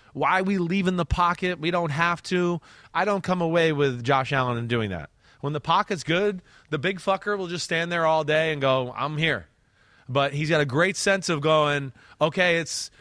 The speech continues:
nobody's open or it's getting a little hairy. Now it's time for backyard football."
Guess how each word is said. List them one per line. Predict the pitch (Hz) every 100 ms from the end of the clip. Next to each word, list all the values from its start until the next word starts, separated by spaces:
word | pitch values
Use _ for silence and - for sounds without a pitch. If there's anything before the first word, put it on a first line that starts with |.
| -
nobody's | 151 185 185 190
open | 185 190 180
or | 175
it's | 147
getting | 185 165
a |
little | 165 160
hairy. | 170 160 143
Now | 139 156 156
it's | -
time | 151 139
for | 127
backyard | 135 131 131 113
football." | - 117 - 73